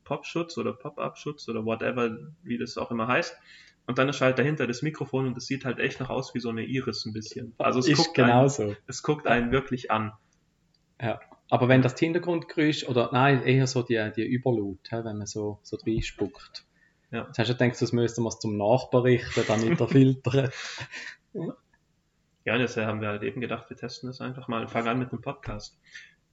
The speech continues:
Speaker 1: Ähm, und wir haben uns nicht wirklich vorbereitet, was halt perfekte Voraussetzungen sind.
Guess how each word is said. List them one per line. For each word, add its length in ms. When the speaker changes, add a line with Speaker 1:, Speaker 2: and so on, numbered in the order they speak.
Speaker 1:
Ähm, 380
und 120
wir 100
haben 440
uns 280
nicht 240
wirklich 360
vorbereitet, 680
was 320
halt 140
perfekte 460
Voraussetzungen 760
sind. 260